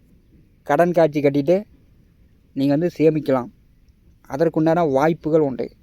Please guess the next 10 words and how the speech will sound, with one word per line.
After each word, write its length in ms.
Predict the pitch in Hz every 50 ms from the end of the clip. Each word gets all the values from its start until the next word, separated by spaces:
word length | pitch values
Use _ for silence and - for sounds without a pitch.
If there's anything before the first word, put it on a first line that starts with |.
| _ _ - _ _ _ _ _ _ _ _ _ _ _ _ _ _ _ _ _ _ _ _ _ _
புனர்பூச 580 | - 170 190 214 208 185 202 202 202 190 202 196 190
நட்சத்திரத்தில் 600 | 180 170 165 160 160 165 160 147 175 185 190 190 269 _ _ _ _ _ _ _ _ _ _ _ _ _ -
குரு 160 | 151 165 190 190
பகவான் 280 | 196 196 190 180 160
அமர்ந்து 340 | 147 156 151 151 147 151 - 277 - - _ _ - _ - _ _ _ - - - 135 143
ஐந்தாம் 380 | 165 180 185 190 196 196 180 160
பார்வையால் 460 | 160 156 151 147 143 151 165 165 151 131 - - _ _ _ _ _ _ _ _ _ _ _ _ _ _ _ _ _ _ -
துலாம் 300 | - 151 165 180 185 180 170
ராசியை 320 | 165 156 - - 160 175 175 165
பரிசுகிறார். 520 | 147 143 139 - 135 117 - 127 127 -